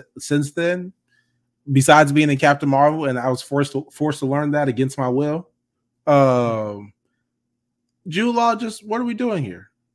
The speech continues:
Just, it, uh, that, that's just one thing, 'cause everything else is great.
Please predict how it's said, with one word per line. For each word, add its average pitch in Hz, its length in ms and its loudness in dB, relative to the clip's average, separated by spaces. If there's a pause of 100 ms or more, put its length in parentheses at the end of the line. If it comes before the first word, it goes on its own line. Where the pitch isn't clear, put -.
(140)
Just, 190 300 -4
it, 202 160 -6 (240)
uh, 202 140 -2 (140)
that, 214 200 2 (460)
that's 285 320 6
just 262 200 0
one 202 280 4
thing, 156 280 0
'cause 180 120 -4
everything 254 340 2
else 208 180 0
is 156 120 -4
great. 143 260 -4